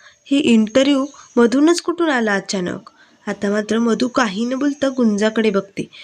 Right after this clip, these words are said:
त्यानंतर मित्रांनो, पुढील भागामध्ये आपल्याला बघायला मिळेल, आतमध्ये गुंजाला प्रश्न विचारत असतात, "तुम्हाला इथे जबरदस्तीने आणलंय की तुमच्या मनाने आलात तुम्ही?" तेव्हा गुंजा लगेच आईकडे बघत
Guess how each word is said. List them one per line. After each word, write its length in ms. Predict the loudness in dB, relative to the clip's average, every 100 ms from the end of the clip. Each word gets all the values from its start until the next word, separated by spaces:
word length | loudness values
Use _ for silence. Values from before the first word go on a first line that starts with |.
| -20 _
त्यानंतर 560 | -6 -4 -4 -2 -2 -2 -2
मित्रांनो, 480 | -4 0 2 2 0
पुढील 360 | 0 2 2
भागामध्ये 600 | 2 0 2 2 2 0
आपल्याला 440 | -2 -4 -4 -2 -2
बघायला 400 | -2 -2 -2 -2
मिळेल, 180 | -4 -6 -12 -20 -20 -8
आतमध्ये 500 | -6 -6 -6 -6 -4
गुंजाला 500 | -4 -4 -2 -2 -2
प्रश्न 340 | 0 0 0 -2
विचारत 360 | -2 -2 -2
असतात, 340 | -2 -6 -8 -10 -12 -20 -8 0
"तुम्हाला 320 | 4 4 4
इथे 240 | 4 2
जबरदस्तीने 800 | 2 0 0 -2 -2 -4 -4 -4 -2
आणलंय 340 | 0 2 2 -2
की 380 | -6 -18 -10
तुमच्या 320 | 0 2 4 2
मनाने 400 | 4 4 2 2
आलात 260 | 2 0
तुम्ही?" 380 | -4 -12 -12 _ _ -8
तेव्हा 180 | -6 -2
गुंजा 300 | -2 0 -2
लगेच 440 | 0 0 -2 -4
आईकडे 460 | -4 -4 -2 -4 -2
बघत 220 | -2 -2